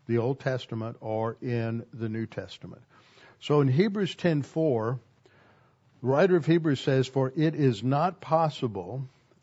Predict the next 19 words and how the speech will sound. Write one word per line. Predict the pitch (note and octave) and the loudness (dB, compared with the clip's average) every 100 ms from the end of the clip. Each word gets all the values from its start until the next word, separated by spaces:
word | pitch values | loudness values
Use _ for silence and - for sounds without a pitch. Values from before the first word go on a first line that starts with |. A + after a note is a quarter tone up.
| - | -4
or | A#2+ | -2
we | A2+ C3 | 0 -2
could | B2+ B2+ | 0 -4
just | G2+ A#2+ - | -2 -4 -4
put, | - A#2+ A2+ _ - | -4 -4 -4 _ -2
"It | C3 | 0
is | A#2+ A#2 | 0 -2
impossible, | A#2+ G#2+ - - D3+ C#3+ - F2 - C3+ - _ _ _ _ _ _ | -4 -6 -10 -4 -2 -2 -6 -12 -12 -14 -14 _ _ _ _ _ _
that | - C3 C3 | 0 0 0
the | |
blood | A2 B2 C#3 D#3+ | -2 2 4 4
of | E3+ C3 | 2 -2
bulls | B2 C#3+ C#3 | 0 2 2
and | D3+ A#2+ | -2 -2
goats | B2+ A#2+ - | 0 -2 -2
could | C3+ A#2+ | -6 -4
take | A#2 A2 | -6 -4
away | A#2 G#2+ | -4 -4
sins." | A2 - D#3+ A2+ - | -6 -4 -4 -4 -10